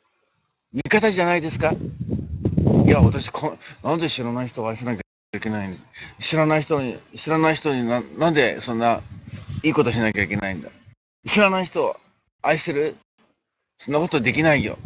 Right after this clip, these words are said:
自分の好きな人しか愛せないよ。これ普通の人じゃないですか？それは、人間の価値を知らないからですね。人間の価値を知る。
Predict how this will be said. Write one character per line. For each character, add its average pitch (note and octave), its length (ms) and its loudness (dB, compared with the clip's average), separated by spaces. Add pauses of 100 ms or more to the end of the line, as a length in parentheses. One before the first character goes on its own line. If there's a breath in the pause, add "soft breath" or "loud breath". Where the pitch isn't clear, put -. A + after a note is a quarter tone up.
(1400)
自 B2+ 140 0
分 D3+ 120 4
の D3 80 6
好 C#3 60 -2
き - 140 -2
な C#3+ 80 4
人 A#2 160 -4
し - 80 -4
か G#2+ 140 0
愛 A2+ 100 4
せ A#2+ 140 -2
な G#2+ 120 0
い E2+ 100 -8
よ。 - 60 -12 (640)
こ A#3+ 100 4
れ A#3+ 60 6
普 - 80 -4
通 G#3 160 0
の G3 100 2
人 F#3 140 -2 (200)
じ A2+ 100 -10
ゃ A2+ 60 0
な G#2+ 80 -2
い G2 80 -6
で F2+ 160 -8
す - 100 -6
か？ C3 120 2 (1500 loud breath)
そ C#3 120 2
れ C3+ 80 4
は、 E3 220 4 (2250)
人 D3+ 220 2
間 D3 80 4 (180)
の C#3 140 0
価 B2 120 -6
値 - 160 -4
を A2 80 -2
知 - 160 -2
ら G2+ 120 -2
な G2 100 0
い F2 60 -8
か F2 100 -16
ら - 80 -18
で - 120 -20
す - 140 -12
ね。 E3+ 160 2 (2000)
人 C#3+ 200 2
間 C#3+ 80 4
の C#3 100 0
価 B2 120 -6
値 - 140 -6
を - 20 -6
知 - 140 -2
る。 - 60 -2